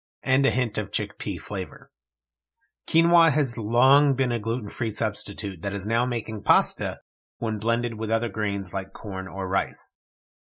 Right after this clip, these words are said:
You can even decide to make your own pasta at home, which is possibly the best way to know what goes into your food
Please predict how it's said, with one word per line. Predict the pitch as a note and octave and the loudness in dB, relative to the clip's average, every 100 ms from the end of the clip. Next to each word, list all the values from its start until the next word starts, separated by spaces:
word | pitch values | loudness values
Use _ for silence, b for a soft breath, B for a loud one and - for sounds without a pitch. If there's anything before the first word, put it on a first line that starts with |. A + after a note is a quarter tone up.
| _ _ _ _ | _ _ _ _
You | A#2+ | -4
can | A#2+ | 2
even | C#3+ D#3+ E3+ | 4 4 4
decide | E3+ D3 C3+ | 2 2 2
to | B2 | 0
make | B2 - | -2 -2
your | A#2 | -2
own | A#2 A2 | -2 0
pasta | A2 G#2 - | 0 2 -2
at | G2+ F#2 | -4 -2
home, | D#3 A#2 G#2 | 0 0 0
which | G#2+ - | -2 -4
is | G2+ | -6
possibly | - B2 A#2+ C3+ C3 | -2 0 2 0 0
the | A2+ | -2
best | G2+ - A#2 A#2 - | -2 4 4 4 2
way | A2+ | 0
to | G#2+ | 0
know | G#2 G2 | 0 0
what | G2 A2 A#2+ | 2 0 0
goes | A#2+ A2 | -2 0
into | A2 G#2 G2+ | -2 -4 -4
your | G2+ | -6
food | - D3+ G#2 F2+ | -2 0 2 0